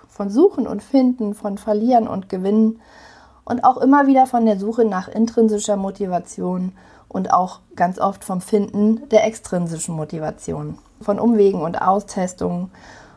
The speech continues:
Und um das besser zu verstehen, möchte ich dich kurz mit in meine Geschichte nehmen. Vor acht Jahren wurde bei meinem Sohn eine versteckte und ungelebte intellektuelle Hochbegabung festgestellt. Um keinen Preis der Welt wollte er dieses Geschenk annehmen und leben.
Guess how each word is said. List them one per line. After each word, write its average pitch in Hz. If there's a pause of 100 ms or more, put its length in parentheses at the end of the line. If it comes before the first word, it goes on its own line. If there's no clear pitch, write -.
(140)
Und 214
um 240
das 240
besser 247
zu 233
verstehen, 220
möchte 196
ich 185
dich -
kurz 185
mit 180
in 175
meine 165
Geschichte 160
nehmen. 151 (460)
Vor -
acht -
Jahren 196
wurde 214
bei 202
meinem 185
Sohn 196
eine 185
versteckte 196
und 185
ungelebte 180
intellektuelle 196
Hochbegabung 180
festgestellt. 175 (680)
Um 175
keinen 190
Preis 202
der 175
Welt 160
wollte 165
er 170
dieses 175
Geschenk 170
annehmen 185
und 170
leben. 185